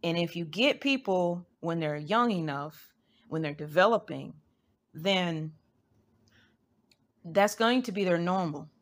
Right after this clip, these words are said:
And the truth is not going to be the normal. Even though you're made, you're literally made to do what is good. You're made for the truth and to do the truth. You're made to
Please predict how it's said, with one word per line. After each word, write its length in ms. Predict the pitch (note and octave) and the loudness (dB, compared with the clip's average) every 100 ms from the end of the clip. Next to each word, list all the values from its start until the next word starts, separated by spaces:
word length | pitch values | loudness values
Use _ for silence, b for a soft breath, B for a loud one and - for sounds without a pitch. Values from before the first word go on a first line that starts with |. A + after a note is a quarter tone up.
| _ _ _ _ _ - | _ _ _ _ _ -4
And 100 | E3+ | -4
the 60 | |
truth 300 | E3 C4 B3 G3 | -2 0 0 0
is 100 | F3+ | 2
not 300 | G3 A3 - | 4 4 2
going 240 | F#3 E3 | -2 -2
to 100 | - | -4
be 120 | D#3+ | -4
the 100 | D3 | -4
normal. 400 | C#3+ C#3 C#3 - _ _ _ _ _ _ _ _ _ _ _ _ _ _ _ _ _ _ _ | -6 -6 -10 -16 _ _ _ _ _ _ _ _ _ _ _ _ _ _ _ _ _ _ _
Even 240 | G3 A3 A3 | 0 2 4
though 140 | G3+ | 4
you're 200 | G3 F#3 | 4 0
made, 720 | E3+ F3 A3 C#4+ F3 - - _ _ _ _ _ | 0 2 2 2 -2 -10 -18 _ _ _ _ _
you're 180 | D#3+ G3+ | -4 2
literally 360 | A3 C4+ C4+ A3+ | 6 6 6 4
made 460 | F3+ G#3 F#3+ D#3 | 2 2 0 -4
to 100 | - | -10
do 160 | D#3 G3+ | -8 -4
what 120 | E3+ | -4
is 120 | D#3 | -6
good. 480 | - E3+ E3 C3+ - _ _ _ | -6 -4 -2 -4 -8 _ _ _
You're 180 | - F#3 | -2 0
made 600 | F3+ F#3+ A3 A#3 D#3+ D3 _ _ _ _ | 2 4 4 4 0 -6 _ _ _ _
for 440 | - - A#3 C4+ A#3+ | -20 -2 2 6 4
the 120 | F#3 | 2
truth 460 | - D#3+ D3 - - _ _ _ F#3 | -2 -10 -10 -16 -20 _ _ _ -6
and 120 | F3+ | -4
to 80 | E3 | -8
do 360 | - A3+ C#4+ | -2 2 4
the 100 | B3 | 2
truth. 440 | - - D3 - - | 0 -4 -6 -8 -4
You're 120 | F3 | -2
made 380 | E3+ G3 G#3 - | 0 0 -2 -6
to 160 | G#3 | -14